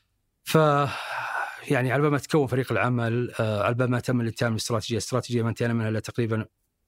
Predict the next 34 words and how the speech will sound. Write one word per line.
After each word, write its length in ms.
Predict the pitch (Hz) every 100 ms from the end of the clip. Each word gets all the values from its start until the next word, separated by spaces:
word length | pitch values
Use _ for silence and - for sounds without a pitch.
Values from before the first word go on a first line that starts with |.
| _ -
في، 340 | - 117 113 -
آه، 680 | 101 98 98 98 98 104 95
شهر 260 | - 110
ثلاثة 380 | - 113 110 104
من 80 | 98
عشرين 240 | 92 110
واحد 140 | 101 98
وعشرين. 440 | 92 - 107 101 _ _ _ _ _ -
آه، 220 | 117 110
تعرف 320 | - 127 120
اليوم 220 | 120 127
ما 100 | 120
تقدر 200 | 139 131
تشتغل 340 | 120 - - 113
بدون 180 | 107 117
ما 80 |
يكون 160 | 113 110
عندك 300 | 101 101 -
استراتيجية 540 | - 113 107 107 110
وأهداف 440 | 110 104 95 110 -
ومؤشرات. 580 | 95 - - 90 82 -
فنقول 880 | - 131 123 123 _ _ - 214 240
سنتين 460 | - 220 175 175 160
هي 160 | 185 190
اللي 140 | 151
فعلًا 360 | - 143 139 120
كانت، 480 | - 127 113 -
آه، 640 | 113 110 101 98 98 95 98
كانت، 400 | - 123 113 -
يعني، 340 | 107 92 95 101
هي 220 | 107 92 98 -
عمر 260 | 135 104
اللي 140 | 98 92
هي. 180 | 101